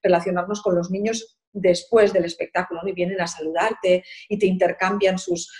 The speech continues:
sus impresiones y te cuentan cosas o te miran, a veces no dicen nada, pero, ¿no? Y ese regalar, pues, por ejemplo, las flores, tengo ese recuerdo en el Metropolitano siempre, ¿no? De, de, de poder compartir las flores con los niños y todos vienen a veces,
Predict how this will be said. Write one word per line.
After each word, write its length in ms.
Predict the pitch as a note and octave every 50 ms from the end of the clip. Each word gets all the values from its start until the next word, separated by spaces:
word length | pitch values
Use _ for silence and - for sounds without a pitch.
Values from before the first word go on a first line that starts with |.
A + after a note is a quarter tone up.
| - _
sus 220 | - G#3 G3 -
impresiones 800 | F3+ F3 F3 F3+ D#3 D#3 - - F#3+ G3+ A#3 A#3 G#3 F#3+ F#3 -
y 80 | G3 F#3+
te 180 | - F3 E3+
cuentan 380 | - - F3+ F3+ F#3 E3+ D#3+ D#3+ -
cosas 300 | G3+ A3 A#3 A#3+ A#3 G#3
o 80 | F#3+
te 140 | F#3 F3+ F3
miran, 340 | E3+ F3+ A3 A#3+ A#3 G#3+ G3
a 40 | F#3
veces 200 | F3+ F#3 A3 G#3+
no 80 | G3+ F#3
dicen 300 | F3 F#3+ F#3 G3 F3 E3+
nada, 320 | F3 F#3+ G#3 G3+ F#3 - - - - _ _ - - _
pero, 360 | - A3 G3+ F#3+ F#3 F3+ - - -
¿no? 140 | - A3+ C#4+
Y 120 | C4 A3+ G#3+
ese 200 | - - A#3 G#3+
regalar, 520 | - G3 F3 F3+ F3 F3 F3+ F#3 F#3 F#3+ G3 _
pues, 160 | - D3 -
por 120 | _ F3+ E3
ejemplo, 260 | - G#3 F#3+ F3+ F#3
las 220 | F3 E3 E3 - -
flores, 320 | - G#3 G3 F#3+ F3+ -
tengo 180 | - G3+ F#3+ G3
ese 140 | F#3+ - F3+
recuerdo 400 | F3 E3 - - F#3 F3+ F3+ F3
en 80 | E3+
el 80 | E3+ E3 E3+
Metropolitano 680 | E3+ - F3 E3+ - D#3+ E3 E3+ - F3+ F3+ E3+ E3+
siempre, 380 | - - G3+ F3+ F3+ - - _ _ -
¿no? 120 | B3+ C#4 - _ _ _ _ _ _ _ _ _
De, 180 | F#3+ F#3 F3+
de, 320 | F3 F3 F3 E3+ E3+ - - -
de 80 | - F3+
poder 260 | - F#3+ F#3+ G3 F#3+
compartir 440 | - A#3 A3 A3+ G#3+ G#3+ G#3+ A3+ A3
las 160 | A3 F#3+ -
flores 260 | - A3 G#3 G3+ G3+ -
con 160 | - G3+ F3+
los 140 | F3+ F3+ G3+
niños 300 | A3+ A#3 A3+ G#3+ G#3+ G#3+
y 80 | G#3
todos 240 | - G3+ G3+ G#3 G#3+
vienen 240 | A3 G#3 A3 A3 A3
a 60 | G3+
veces, 420 | G#3+ - B3+ B3+ - - - _